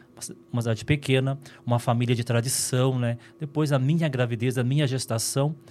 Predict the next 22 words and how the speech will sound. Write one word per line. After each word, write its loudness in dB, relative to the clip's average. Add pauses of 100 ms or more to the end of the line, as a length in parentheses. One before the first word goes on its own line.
(440)
e 0
ela 4
dizia 2 (1200)
que 0
durante 2
a 2
minha 2
gravidez 2
ela 4
me 2
consagrou 0 (120)
a -2
Nossa -2
Senhora. -8 (680)
"Esse 0
filho 0
será 0
seu -6 (480)
e -8
não -4
meu." -4 (1300)
Então, -8